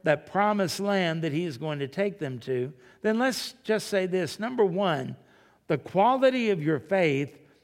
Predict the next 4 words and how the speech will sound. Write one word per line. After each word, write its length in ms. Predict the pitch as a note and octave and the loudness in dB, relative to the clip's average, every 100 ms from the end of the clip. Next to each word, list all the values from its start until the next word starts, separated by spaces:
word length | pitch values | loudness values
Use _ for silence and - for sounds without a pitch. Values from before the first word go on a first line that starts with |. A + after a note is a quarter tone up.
| _ | _
is 240 | - D#3 A#2 | -6 -4 -2
revealed 720 | D3 C3+ F3+ G#3 G#3 G#3+ E3+ - _ _ - | -2 -2 0 2 2 0 -2 -12 _ _ -6
in 220 | E3+ F3 | -6 -4
stewardship. 1080 | C3+ - G3 F#3+ D#3 A#2 - A#2 G2+ - | -8 -8 -2 0 0 -2 -6 -6 -6 -8